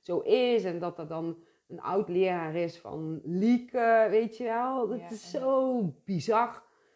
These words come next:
Speaker 1: hoe die dingen in verbinding staan.
Speaker 2: Ja.
Speaker 1: Want die man, dat is ook niet voor niks, dat hij twee keer een ongeluk krijgt in twee weken tijd, hè. Want die man, die heeft heel erg aan zichzelf te denken en
Speaker 2: Ja.
Speaker 1: zichzelf op de eerste plaats te zetten. Maar dat is natuurlijk verschrikkelijk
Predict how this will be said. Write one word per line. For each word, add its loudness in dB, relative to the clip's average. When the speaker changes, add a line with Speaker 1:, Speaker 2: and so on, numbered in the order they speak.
Speaker 1:
hoe -2
die 2
dingen 2
in 2
verbinding 2
staan. -12
Speaker 2:
Ja. -20
Speaker 1:
Want -4
die -2
man, 2
dat 0
is -2
ook 4
niet -2
voor -6
niks, 0
dat -10
hij -20
twee -2
keer -4
een -4
ongeluk 2
krijgt -2
in -6
twee 0
weken -2
tijd, -6
hè. -6
Want -4
die 2
man, 2
die 0
heeft 4
heel 2
erg -8
aan 0
zichzelf -2
te -6
denken -2
en -10
Speaker 2:
Ja. -8
Speaker 1:
zichzelf -4
op -4
de -8
eerste -4
plaats -8
te -18
zetten. -10
Maar -8
dat -10
is -16
natuurlijk -6
verschrikkelijk -4